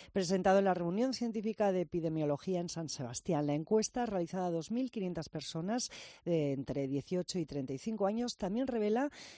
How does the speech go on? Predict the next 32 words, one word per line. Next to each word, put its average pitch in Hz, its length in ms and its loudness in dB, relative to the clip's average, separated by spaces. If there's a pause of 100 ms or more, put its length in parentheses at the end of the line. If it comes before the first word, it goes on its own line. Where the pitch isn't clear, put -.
(100)
que 202 120 0
las 180 160 2
personas 208 340 -4
que 294 100 -4
consumen 240 600 -2
pornografía 214 800 -2
tienen 208 320 -2
una 202 200 -2
probabilidad 175 540 -2
dos 180 280 -6
coma 175 260 -6
cuatro 185 280 -4
veces 170 300 -8
mayor 170 300 -2
de 175 80 -4
agredir 160 400 -2 (260)
sexualmente 170 960 -2
a 131 160 -6
alguien. 123 300 -4
Lo 190 60 4
explica 240 580 -2 (340)
la 185 140 0
investigadora 185 840 0
del 196 300 -2
Instituto 196 540 -4
de 220 120 2
Salud 190 320 -2
Carlos 175 300 -4
tercero, 185 420 -6
Belén 196 440 -2 (140)
Sanz 180 420 -8 (120)
Barbero. 120 520 -8